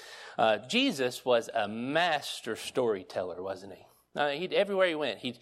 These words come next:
he told stories, and, and people loved to listen to his stories.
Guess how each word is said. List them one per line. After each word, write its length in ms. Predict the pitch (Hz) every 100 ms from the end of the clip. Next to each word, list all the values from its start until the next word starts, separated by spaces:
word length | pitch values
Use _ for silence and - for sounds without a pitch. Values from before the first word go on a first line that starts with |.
| -
he 100 | -
told 260 | 143 190 185
stories, 640 | - - 170 170 113 98
and, 140 | 107 92 - -
and 100 | -
people 240 | 190 175 156
loved 280 | 165 165
to 200 | - 131 - - 131
listen 380 | 147 - 139
to 220 | 120 151 120
his 220 | 120 -
stories. 800 | - - 127 123 104 90 -